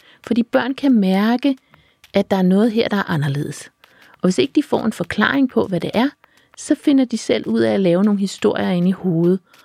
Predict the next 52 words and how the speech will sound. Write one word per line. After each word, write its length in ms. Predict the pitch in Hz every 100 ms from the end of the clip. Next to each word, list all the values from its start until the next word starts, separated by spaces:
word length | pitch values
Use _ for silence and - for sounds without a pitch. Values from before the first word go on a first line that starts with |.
| _ -
om, 160 | 175 - - - _ -
at 100 | 180
så 120 | 240
må 120 | 247
det 120 | 240
handle 300 | 196 190 190
om 60 | 220
mig. 380 | 190 139 - - _ _ - _ _ _ -
Så 320 | - - 185
er 120 | 170
det 120 | 165 160
fordi, 520 | - - - 269 -
at 160 | - 160
jeg 240 | 147 180
har 100 | 240
opført 460 | - 247 - 247 -
mig 100 | 247 -
dårligt, 500 | 226 226 233 254 254 -
at 180 | 214
mor 260 | 220 208 220
har 140 | 226
det 140 | - 220
skidt? 380 | - - 247 - _ _ _ _ -
Eller 260 | 160 151
var 140 | 151 151
det 100 | 151
fordi, 420 | 170 - 247 226
jeg 160 | 214 180
tog 220 | - 320 -
den 140 | 165
der 120 | 160 - _
is? 480 | 233 262 262 262 - - _ - - _ -
Eller 320 | 175 151 151 -
hvorfor 300 | 220 - -
er 160 | 208 185
det, 180 | 208 220 -
at 160 | 185 180
hun 360 | - 190 170 165 _ _ _ 196 -
virker 220 | 214 -
som 220 | 226 208
om, 160 | - 190
at 100 | 185
hun 100 | 185
er 40 | 175
træt 340 | 175 - 165
i 40 | 175
dag? 260 | 165 - _ _ -
Det 80 |
må 60 | 202
handle 240 | 175 208
om 60 | 220
mig. 240 | 202 120